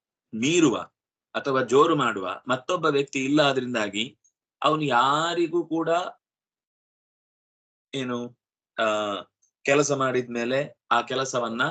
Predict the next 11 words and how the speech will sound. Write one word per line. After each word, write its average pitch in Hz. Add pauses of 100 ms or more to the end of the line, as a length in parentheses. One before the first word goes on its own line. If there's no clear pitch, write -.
(380)
ಒಪ್ಪಿಸ್ಬೇಕಾಗಿಲ್ಲ. 127 (1600)
ರಿಪೋರ್ಟ್ 123
ಮಾಡುದು 110
ಅಂತ 104
ಹೇಳ್ತಾರಲ್ವಾ, 95 (540)
ಆ 131
ರೀತಿ 143
ರಿಪೋರ್ಟ್ 175
ಮಾಡುವಂತಹ 135
ಕೆಲಸ 120
ಭಗವಂತನಿಗಿಲ್ಲ. 113